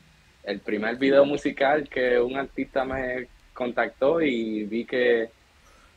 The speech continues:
ok, esto no solamente se puede hacer como pasión, también se puede hacer dinero en este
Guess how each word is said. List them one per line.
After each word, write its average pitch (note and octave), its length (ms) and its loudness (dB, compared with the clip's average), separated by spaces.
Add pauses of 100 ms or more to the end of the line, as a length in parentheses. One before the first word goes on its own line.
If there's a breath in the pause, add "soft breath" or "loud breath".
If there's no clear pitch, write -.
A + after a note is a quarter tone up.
(120)
ok, A2 240 -2
esto A2 480 0
no B2 100 -4
solamente A#2+ 640 -2
se A2+ 140 -2
puede A2+ 760 2 (400)
hacer A2 280 0
como B2+ 200 -2
pasión, C#3+ 360 0
también A#2 340 -4
se A#2 100 -2
puede A2+ 200 2
hacer A2+ 260 -2
dinero G#2+ 520 -4 (240)
en G2+ 200 -4
este G#2 720 -2